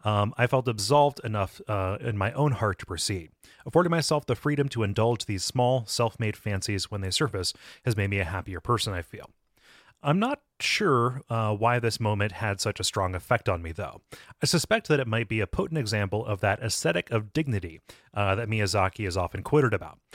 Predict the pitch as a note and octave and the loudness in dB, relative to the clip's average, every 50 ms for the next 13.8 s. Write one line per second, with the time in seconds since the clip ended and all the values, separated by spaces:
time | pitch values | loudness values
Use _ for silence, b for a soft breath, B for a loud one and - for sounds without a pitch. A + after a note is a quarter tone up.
0 | B B B B B C#3+ E3+ G#3+ - - - - A#2 A2+ B2+ E3+ F3+ A#2 G#2 G2+ | B B B B B -2 0 0 2 2 0 0 0 0 0 -2 -2 -2 -2 -2
1 | - - - D3 D3+ - A#2+ - - A2+ G#2 G#2 G#2+ A2 G2 G#2+ G2+ F2+ A2 G#2 | -2 0 0 0 0 0 -2 -4 -2 0 2 2 2 2 0 -4 -4 -2 0 0
2 | G2 G2+ C3 G3 A3 F#3 C#3 G#2+ - - G#2+ G2+ G#2+ A2+ B2 - _ B2 A2 G#2 | 0 0 0 0 0 0 0 -2 0 -2 0 0 0 -2 -6 -4 _ -2 -2 0
3 | G2+ G2 F#2 - B2 C3 C#3 A#2 - F#2+ - - _ b b b b - - F#3 | -2 -4 -2 0 0 0 0 -2 -4 -10 -16 -16 _ b b b b 0 2 2
4 | G#3 G#3 G3+ F#3 D3+ C3+ B2 C3+ D#3 D#3+ B2 A#2 A#2 A2+ G#2+ A2 - - - G#2+ | 4 4 4 4 4 4 4 4 4 4 4 2 2 0 0 0 -2 -2 -2 0
5 | G2+ G#2 G#2 - G#2 F#2 - - - D3 D3 - C#3+ - - - A2+ G2+ - G2+ | 0 0 -2 -2 -4 -2 -2 0 0 -2 -2 -2 -4 -4 -2 -2 -2 0 0 0
6 | F#2+ - - - - G#2 G2+ G2 A2 G2+ - - G#2 F#2 - G2+ G2+ G2 - G2+ | -2 -2 -2 -4 -4 -4 -2 0 -2 -2 -2 -2 -4 -4 -2 -2 -2 -2 -2 -2
7 | F2 E2+ - - F#2+ A2+ G2+ E2+ - _ _ _ _ B B B B B B B | -2 -2 -2 -2 0 -2 -2 -2 -6 _ _ _ _ B B B B B B B
8 | B _ - A#2 G#2+ G#2 A2+ D3 F3+ F#3+ F3 - - - A#2+ G#2+ G2+ G2 - _ | B _ 0 0 2 4 4 4 4 4 0 -2 -2 -2 0 0 0 -2 0 _
9 | A2+ G#2 G2 G2 F#2+ F#2 F#2+ G2+ - - - C#3 C#3+ - - A#2 A2+ A2 A2 A#2+ | 2 2 4 4 4 2 0 -2 -4 -4 -2 -2 -2 -2 -2 -2 0 2 2 2
10 | B2+ A2+ G2 F#2 F2+ F2 - - A2+ F#2+ F2+ - - - G2 F2+ - - - A#2+ | 2 2 0 -2 -4 -4 -2 -2 0 0 0 -2 -4 -6 -6 -6 -6 -6 -4 -2
11 | A#2 A2 A2 A#2 - G2 - - - B3 A#3 D3 - - G#2 F#2+ F#2+ F#2+ F#2 F#2+ | -2 -2 -2 -4 -6 -8 -10 -8 -6 -6 -4 -4 -4 -4 -2 -2 -2 0 -2 -2
12 | F2 G2+ F#2+ F2+ F2+ - - - C3+ A#2+ - - - - - - _ b b b | -2 -4 -6 -6 -8 -4 0 2 2 2 2 0 -6 -10 -16 -20 _ b b b
13 | b b b b b C#3+ D3+ D#3 G#3+ G#3+ F3+ A#2 A2 G2 - - | b b b b b -2 2 4 4 4 4 2 0 0 0 -2